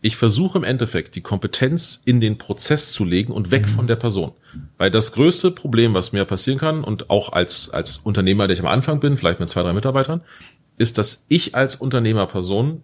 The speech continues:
Speaker 2: Mhm.
Speaker 1: der Träger so ziemlich aller Kompetenzen im Unternehmen bin.
Speaker 2: Ja.
Speaker 1: Ja? So, und wenn ich jetzt mal einen schlechten Tag hab oder wenn ich jetzt mal operativ da drüben eingebunden bin, kann ich mich hier nicht drum kümmern.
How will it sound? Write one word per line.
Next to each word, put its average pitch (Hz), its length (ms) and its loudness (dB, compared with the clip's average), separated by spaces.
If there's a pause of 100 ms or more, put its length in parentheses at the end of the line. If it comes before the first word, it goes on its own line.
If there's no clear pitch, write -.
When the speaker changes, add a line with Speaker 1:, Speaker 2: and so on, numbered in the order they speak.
(100)
Speaker 2:
Mhm. 104 340 -2 (260)
Speaker 1:
der - 140 2
Träger 143 400 2
so 113 80 0
ziemlich - 280 -2
aller 131 140 2
Kompetenzen 117 500 -2
im 80 40 -4
Unternehmen 80 360 -6
bin. 76 140 -10 (120)
Speaker 2:
Ja. 113 180 2 (100)
Speaker 1:
Ja? 120 200 -2 (100)
So, 95 140 -2
und 92 60 -2
wenn 101 120 2
ich 135 120 0
jetzt - 180 0
mal 139 80 4
einen 135 80 4
schlechten 131 300 -2
Tag 113 200 0
hab - 140 -8
oder 85 180 -2
wenn 92 100 -2
ich 104 120 -6
jetzt 123 160 -2
mal 120 300 0 (220)
operativ 104 600 0
da 104 120 2
drüben 117 300 2
eingebunden 95 520 0
bin, 120 180 -2
kann 104 160 -2
ich 110 100 -2
mich 113 140 -2
hier 110 120 0
nicht 107 200 -6
drum 117 100 -4
kümmern. 113 240 -2